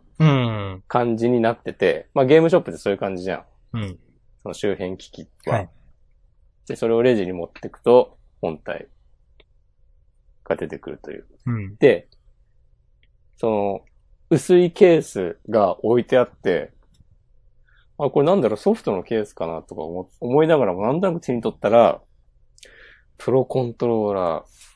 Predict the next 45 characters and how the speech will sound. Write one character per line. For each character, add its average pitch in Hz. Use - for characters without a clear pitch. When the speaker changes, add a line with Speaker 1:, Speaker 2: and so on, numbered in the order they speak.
Speaker 2:
ー、 98
Speaker 1:
お 95
う。 -
Speaker 2:
か -
っ -
こ、 -
ス -
プ 131
ラ 123
ト -
ゥ 123
ー 117
ン 107
ツ 110
ー 415
エ -
デ 120
ィ -
シ 113
ョ 76
ン 73
っ -
て -
書 127
い 110
て 98
あ 85
っ -
て、 82
Speaker 1:
う 139
ん。 110
Speaker 2:
う -
わ -
ー、 269
え、 -
こ -
れ 180
あ 208
る 285
の 214
か -
っ -
つ -
っ -
て。 -